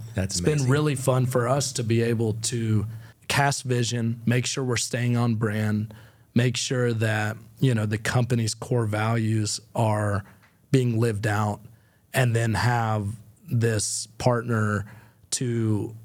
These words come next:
Speaker 2: really execute the day-to-day relentless nature of business and make sure that, like, the vision can actually come to pass with the right people.
Speaker 1: That's amazing.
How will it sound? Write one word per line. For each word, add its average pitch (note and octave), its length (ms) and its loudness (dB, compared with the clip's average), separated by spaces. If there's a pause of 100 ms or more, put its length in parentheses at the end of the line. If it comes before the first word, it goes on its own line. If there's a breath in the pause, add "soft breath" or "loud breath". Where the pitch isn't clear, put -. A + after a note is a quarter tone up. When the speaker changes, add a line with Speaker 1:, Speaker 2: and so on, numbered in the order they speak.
(360)
Speaker 2:
really A#2+ 580 2 (100)
execute - 720 -2
the A2+ 80 2
day-to-day A2 840 0
relentless A2 880 0
nature A2 420 -2
of F#2 160 -2
business G#2+ 640 0 (400 soft breath)
and A2 400 2
make A#2+ 220 0
sure A#2 320 -2
that, G#2+ 400 -2
like, G2+ 420 -2 (720 loud breath)
the B2 100 4
vision A#2+ 400 0
can A2+ 160 0
actually G#2+ 380 -2
come G#2 260 0
to F#2+ 100 -2
pass G2 500 -2
with F#2 300 -4
the F2+ 80 -2
right F2 300 -2
people. - 560 -4
Speaker 1:
That's A2+ 180 -4
amazing. F#2 460 -8